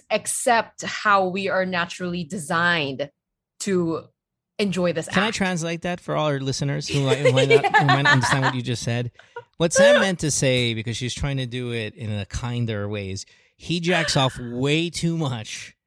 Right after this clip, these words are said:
Speaker 1: Yeah, and now
Speaker 2: That
Speaker 1: he's, he, you know, that's what he's used to, and he can't actually do the act.
Speaker 2: That when he's banging the girl, it actually doesn't work because he jacks off way too much.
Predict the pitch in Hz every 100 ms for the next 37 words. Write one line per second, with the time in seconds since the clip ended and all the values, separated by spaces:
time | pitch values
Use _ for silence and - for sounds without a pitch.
0 | _ 262 349 480 508 339 202 180 - 320
1 | 330 381 392 349 349 - - - _ _
2 | _ 330 330 277 277 220 254 262 311 320
3 | 240 226 240 - 240 240 269 277 - 214
4 | 214 208 175 - _ 151 - 208 240 247
5 | 247 214 247 262 247 220 214 170 180 165
6 | 165 226 220 _ _ _ _ _ _ _
7 | _ 151 214 254 254 330 - - - _
8 | _ _ _ _ - 127 139 127 107 98
9 | 113 120 127 131 127 113 110 104 98 107
10 | 104 _ _ - 117 104 110 - 107 98
11 | 104 107 107 110 107 104 107 107 98 98
12 | 104 92 - 92 95 95 117 107 - -